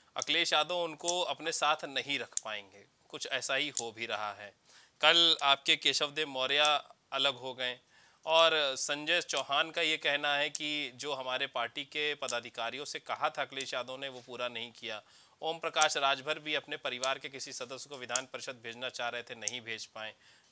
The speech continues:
क्यों हुआ ये, क्या कारण रहा है? और दूसरी चीज, स्टार प्रचारकों की सूची आई है,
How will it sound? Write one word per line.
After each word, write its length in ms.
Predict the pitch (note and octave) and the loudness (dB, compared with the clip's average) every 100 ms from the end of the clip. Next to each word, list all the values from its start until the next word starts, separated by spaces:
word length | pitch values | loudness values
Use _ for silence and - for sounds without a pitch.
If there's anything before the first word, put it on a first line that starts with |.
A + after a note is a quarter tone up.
| _ | _
क्यों 240 | - F3+ F#3+ | -2 0 0
हुआ 260 | F3 F3 | 2 4
ये, 380 | E3+ E3 E3 E3+ - | 4 4 0 0 -6
क्या 180 | D#3 D#3 | 2 2
कारण 280 | D3+ D3+ D3 | 4 4 4
रहा 260 | D3 C#3+ D3 | 0 0 0
है? 80 | |
और 160 | E3 D3 | 0 -8
दूसरी 400 | C#3+ D3 - F#3+ | -4 -6 -4 -8
चीज, 280 | F#3 G#3 F#3+ | -6 -6 -4
स्टार 380 | - D3+ D3+ - | -4 2 2 0
प्रचारकों 500 | E3+ D#3 D3+ F3 G3+ | -4 0 0 0 -6
की 140 | G#3+ | -6
सूची 460 | - D#3 - G#3+ F3+ | -6 -6 -4 2 4
आई 160 | C#3 | 4
है, 200 | B2 - | 2 -6